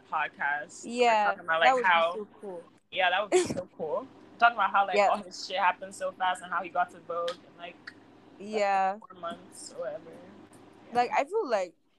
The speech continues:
Speaker 2: um, most of the time, like, people that are actually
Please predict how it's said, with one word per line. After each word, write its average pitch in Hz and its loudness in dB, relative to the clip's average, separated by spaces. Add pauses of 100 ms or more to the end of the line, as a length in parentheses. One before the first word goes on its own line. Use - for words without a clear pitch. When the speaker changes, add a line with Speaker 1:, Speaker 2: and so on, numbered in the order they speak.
(260)
Speaker 2:
um, 208 0 (160)
most 285 -4
of 233 -6
the 208 -8
time, 214 -4
like, 180 -6 (440)
people 311 -4 (340)
that 202 2
are 190 2
actually 226 -10